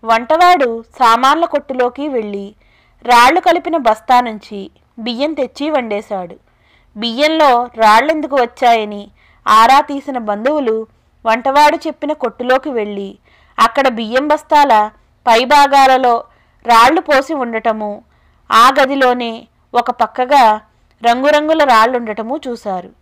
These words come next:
దానయ్య దొంగతనం అందరికీ తెలిసిపోయింది. కానీ పాపన్న దానయ్యతో,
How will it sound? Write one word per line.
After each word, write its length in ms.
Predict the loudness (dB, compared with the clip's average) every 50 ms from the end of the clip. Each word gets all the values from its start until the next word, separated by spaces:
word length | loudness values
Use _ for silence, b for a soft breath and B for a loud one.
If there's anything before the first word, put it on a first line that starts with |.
| _ _ _ _ _ _ _ _ _ -2
దానయ్య 540 | 2 4 4 4 4 2 2 0 -2 -2
దొంగతనం 720 | 0 0 0 0 0 0 -2 -2 -2 -2 -4 -4 -6 -8 -14 _ _ _ _ _ -4
అందరికీ 500 | -2 -2 -2 -2 -2 -4 -4 -6 -8 -8
తెలిసిపోయింది. 880 | -6 -4 -4 -6 -6 -10 -14 -10 -8 -8 -6 -8 -10 -12 -16 -18 -20 -20 _ _ _ _ _ _ _ _ -2
కానీ 480 | 0 2 2 2 2 -2 -6 -10 -12 -16 _ _ _ _ _ _ 0
పాపన్న 680 | 4 4 4 4 2 2 -2 0 0 -2 -2 -2 -2 -6
దానయ్యతో, 920 | -4 -2 0 2 2 2 0 -2 -4 -4 -4 -4 -2 -2 -2 -2 -4 -6